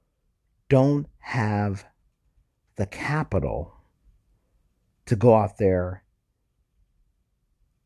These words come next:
and become a real estate investor. Now, some may argue that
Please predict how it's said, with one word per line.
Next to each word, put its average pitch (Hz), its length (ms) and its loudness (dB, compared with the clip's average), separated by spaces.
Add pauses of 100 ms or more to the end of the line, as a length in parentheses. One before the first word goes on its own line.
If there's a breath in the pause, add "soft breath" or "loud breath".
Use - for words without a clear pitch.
and 120 140 2
become 104 320 0
a 90 100 0
real 98 220 4
estate 85 340 -2
investor. - 640 -10 (1600)
Now, 98 460 4 (120)
some 117 340 0
may 107 140 4
argue 107 520 2
that 90 440 -4